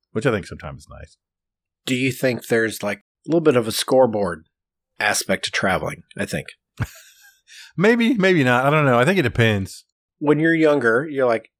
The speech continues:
Speaker 2: "Hey, I have to go to New York."
Speaker 1: Oh, well, yeah.
Speaker 2: People are like, "Wow, lucky you get to go do that. That's cool."
Speaker 1: Yeah, that's true.
Speaker 2: 'Cause everybody has the same idea that, oh, you're gonna go to amazing bars and restaurants and get to go explore the city.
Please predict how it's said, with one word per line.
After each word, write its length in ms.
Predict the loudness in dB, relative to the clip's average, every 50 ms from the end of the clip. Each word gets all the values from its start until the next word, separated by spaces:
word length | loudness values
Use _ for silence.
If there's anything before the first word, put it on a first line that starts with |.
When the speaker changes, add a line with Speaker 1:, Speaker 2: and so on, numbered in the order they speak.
| _ _ -4
Speaker 2:
"Hey, 380 | -2 0 2 2 0 -2 -6 -10
I 400 | -8 -6 -4 -2 -2 -2 -4 -4 -6
have 180 | -6 -10 -10 -8
to 80 | -10 -10
go 280 | -8 -6 -6 -6 -8 -8
to 280 | -8 -8 -8 -8 -8 -10 -16 -18 -16
New 180 | -12 -10 -8
York." 440 | -8 -8 -8 -6 -6 -6 -8 -8 -16 -20 -20 _ _ _
Speaker 1:
Oh, 260 | -6 -4 -4 -4 -4 -6
well, 260 | -4 -4 -2 -2 -4
yeah. 280 | -4 -6 -8 -12 -14 -16 _ _ _ _ _
Speaker 2:
People 160 | 0 0 2 2
are 40 |
like, 180 | 0 -2 -2 -6
"Wow, 280 | -6 -4 -2 -2 -2 -2
lucky 320 | -2 -4 -4 -4 -6 -10
you 240 | -10 -8 -8 -8 -8
get 80 | -8 -10
to 60 | -4
go 160 | -2 -2 -2
do 300 | 0 -2 -2 -2 -2 -2 -2
that. 260 | -2 0 0 0 0
That's 180 | -4 -6 -6
cool." 500 | -6 -4 0 0 2 4 2 2 0 _ -4
Speaker 1:
Yeah, 240 | -2 -2 -2 0 -2
that's 220 | -4 -4 -6 -8
true. 240 | -8 -6 -6 -6 -6 -8 _ -2
Speaker 2:
'Cause 160 | 0 0 0 2
everybody 380 | -2 -2 -2 -2 -2 -2 -2
has 200 | -2 -6 -8 -6 -6
the 80 | -6
same 300 | -4 -2 -2 -2 -2 0 0
idea 340 | 0 0 0 0 0 0
that, 180 | 0 0 -2 0
oh, 340 | 0 0 0 0 0 -2 -6 _ _ -2
you're 140 | -2 0
gonna 160 | 0 0 -2 0
go 460 | 0 2 2 4 4 2 0 -2 -4 -10 -6
to 260 | -2 0 0 0 0 -2
amazing 400 | -2 -2 -2 -2 -2 -4 -6 -6
bars 400 | -4 -2 -2 0 2 0 0 -2
and 120 | -4 -8 -6
restaurants 560 | -4 -4 -4 -4 -4 -4 -4 -4 -6 -6 -6
and 160 | -6 -6 -8 -10 _ _ _ _ _ _ _ _ _ -10
get 140 | -8 -8 -6
to 80 | -6 -6
go 140 | -6 -6
explore 480 | -8 -8 -10 -10 -8 -2 0 0 2 0
the 80 | 0 -2
city. 400 | -6 -4 -4 -2 -2 -2 -4 -6